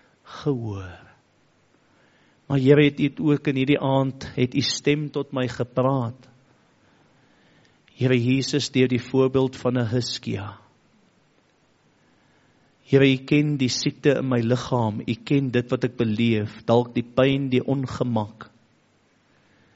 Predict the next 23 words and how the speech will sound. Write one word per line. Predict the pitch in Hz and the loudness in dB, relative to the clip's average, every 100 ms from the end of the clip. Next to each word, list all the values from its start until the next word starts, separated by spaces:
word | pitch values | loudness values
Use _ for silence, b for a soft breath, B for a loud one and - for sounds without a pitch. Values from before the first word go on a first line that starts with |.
| b b b | b b b
Ek | - 147 | -4 -2
is | 147 | 0
vanaand | - 135 127 139 - | 0 2 4 2 2
oortuig | 127 - - 139 147 131 - | 0 0 2 6 4 2 -2
dat | 120 117 | -2 -2
u | |
stem | 120 - - 139 | -6 -4 0 2
met | 139 131 | 0 -2
my | 120 | -4
gepraat | 113 113 - - 127 147 147 135 | -4 -8 -8 -4 0 0 0 -4
het, | 107 90 - - _ _ _ _ _ _ b b b b b b b b - | -12 -12 -20 -20 _ _ _ _ _ _ b b b b b b b b -4
en | 127 | 2
dat | 127 | 4
dit | 135 131 - | 4 0 2
u | 156 156 | 6 6
is | 131 | 4
wat | 123 120 | 0 -2
vir | 123 | -4
my | 123 123 | 0 0
wil | 120 117 | 0 -2
sê, | - - 147 139 | -6 -2 0 0
"Bekeer | 117 107 - 131 139 175 165 | -2 -6 -6 -4 0 0 -2
jou." | 113 101 | -8 -10